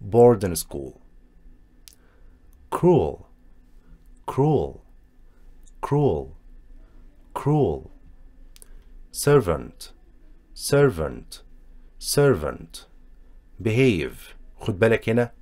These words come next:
ما تنطقهاش have زي ما بتتنطق لوحدها، أوكي؟ لا، إحنا هنا بتغير الصوت اللي هو ال A ده، بتغير النطق بتاعه من أ إلى A، يبقى أقولها behave،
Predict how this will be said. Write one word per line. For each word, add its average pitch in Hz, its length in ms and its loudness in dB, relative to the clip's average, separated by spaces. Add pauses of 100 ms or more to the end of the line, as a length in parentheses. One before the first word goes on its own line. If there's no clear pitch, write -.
ما 98 140 -2
تنطقهاش 104 720 -2 (320)
have 82 640 -2 (180)
زي 95 220 -2
ما 92 80 -4
بتتنطق 95 420 -4
لوحدها، 82 520 -4 (160)
أوكي؟ 139 360 -2 (220)
لا، 101 100 -2
إحنا 92 180 -6
هنا 120 260 0
بتغير 92 680 -2 (280)
الصوت - 640 -2
اللي 82 160 -6
هو 92 140 -2
ال 87 100 -2
A 117 200 0
ده، 139 200 2 (500)
بتغير 85 580 0 (360)
النطق 98 280 -2
بتاعه 90 480 0
من 101 300 -2 (560)
أ 165 280 4 (360)
إلى 135 300 2 (500)
A، 113 40 -2 (720)
يبقى 92 180 0
أقولها 113 260 0 (260)
behave، 107 1400 0